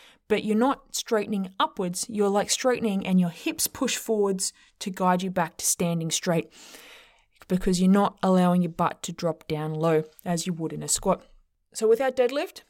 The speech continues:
as we bend our hips and knees and hinge back with our hips, we wanna breathe in. And then as we stand up, driving forward with our hips,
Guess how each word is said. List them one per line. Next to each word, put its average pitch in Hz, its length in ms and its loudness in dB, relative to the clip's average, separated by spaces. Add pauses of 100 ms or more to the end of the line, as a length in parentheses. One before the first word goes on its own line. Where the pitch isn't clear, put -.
as 190 240 -2
we 208 180 -4
bend 190 380 0
our 190 380 2
hips - 680 -4
and 220 240 4
knees 214 320 0
and 180 140 2
hinge 196 380 0
back 208 280 0
with 240 100 -4
our 226 140 4
hips, 202 380 -2 (760)
we 185 120 0
wanna 175 180 0
breathe 175 300 -2
in. 247 260 0 (300)
And 185 120 -2
then 190 120 0
as 180 120 0
we 180 80 -2
stand 180 440 -4
up, 247 240 -2 (600)
driving 180 360 0
forward 208 280 -6
with 214 120 -4
our 202 100 2
hips, 320 400 -6